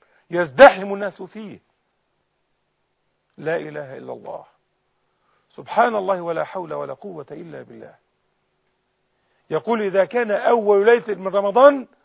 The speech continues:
فتحت أبواب الجنة"، وفي رواية: "أبواب السماء"، وفي رواية: "أبواب الرحمة"، أبواب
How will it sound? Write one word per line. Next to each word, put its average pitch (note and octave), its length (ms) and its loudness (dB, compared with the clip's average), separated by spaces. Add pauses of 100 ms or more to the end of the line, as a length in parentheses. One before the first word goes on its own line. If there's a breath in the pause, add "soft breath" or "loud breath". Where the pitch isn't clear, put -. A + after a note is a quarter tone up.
(420)
فتحت B3 640 2
أبواب C4+ 580 12
الجنة"، B3 580 4 (1200)
وفي D#3 240 -10
رواية: G3 420 -2 (260)
"أبواب D#3+ 320 0
السماء"، E3+ 540 -14 (1080)
وفي E3 260 -6
رواية: G3 440 0 (140)
"أبواب F3 400 -2
الرحمة"، F3 500 -12 (1700)
أبواب F#3+ 580 2